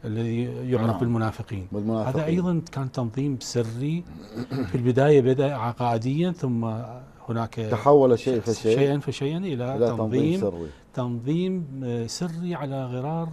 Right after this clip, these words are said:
Speaker 1: تنظيمات، حتى غرار تنظيمات مثلًا حزب البعث أو النظام أو الحركة الماسونية.
Speaker 2: نعم.
Speaker 1: هناك، آه، يعني، يعني، آه، تنظيم يحاول الحفاظ على أعضائه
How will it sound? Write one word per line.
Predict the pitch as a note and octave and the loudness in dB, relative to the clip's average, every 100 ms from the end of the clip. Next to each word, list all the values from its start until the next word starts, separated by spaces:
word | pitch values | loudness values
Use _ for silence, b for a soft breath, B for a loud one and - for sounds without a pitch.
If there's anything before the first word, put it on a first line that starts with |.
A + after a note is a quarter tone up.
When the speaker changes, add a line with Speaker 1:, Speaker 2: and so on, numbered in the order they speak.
| C3+ | -10
Speaker 1:
تنظيمات، | B2+ A2+ A#2 A#2 C3+ C#3+ - b b b b | -8 -6 -6 -6 -8 -10 -16 b b b b
حتى | - D#3+ - - D3+ | -14 -14 -14 -10 -10
غرار | C#3+ C3+ B2+ C3+ | -10 -10 -8 -8
تنظيمات | B2+ C#3+ C3 C3+ D3+ - | -8 -8 -6 -4 -6 -8
مثلًا | C#3 - B2 C3 C3 B2+ - C3+ A#2+ | -12 -8 -6 -6 -8 -12 -14 -16 -10
حزب | C3 B2 | -6 -4
البعث | A#2+ C3 F#2 - | 2 2 2 -6
أو | A2+ A#2 | -8 -6
النظام | A#2 A#2 A#2+ C3+ C3 B B B2+ | -6 -6 -6 -8 -10 B B -4
أو | A#2+ | -4
الحركة | A2 - C3+ B2+ C3 | -4 -6 -4 -4 -2
الماسونية. | B2+ A#2+ B2+ B2 C3 G2+ F2 - b b b - | -2 -4 -4 -2 -4 -6 -10 -16 b b b -16
Speaker 2:
نعم. | F#2 | -8
Speaker 1:
هناك، | G#2 D#3 - | -6 -6 -6
آه، | C#3 A2 A2 B2 C3 C3+ | -8 -8 -12 -16 -18 -18
يعني، | C#3 A#2+ G#2 G#2+ A#2 A2+ A#2+ - _ - | -16 -14 -14 -14 -16 -16 -20 -20 _ -18
يعني، | G2+ F#2+ G2+ - - b b b b C3 | -14 -12 -14 -16 -20 b b b b -18
آه، | B2 A#2+ | -16 -14
تنظيم | - A#2 G#2+ B2 D3+ D#3 D#3 C3+ b b b b C3+ | -8 -6 -4 -2 -2 -2 -4 -8 b b b b -14
يحاول | B2+ G#2+ - C#3+ D3+ D3+ D#3 D3 | -12 -10 -8 -6 -2 -2 -2 -2
الحفاظ | A#2+ - - D#3+ D#3 C3 | -6 -8 -4 -2 0 -2
على | A2 A2+ | -4 -4
أعضائه | A#2+ F#2+ G2+ G2+ - - | -6 -8 -8 -10 -12 -18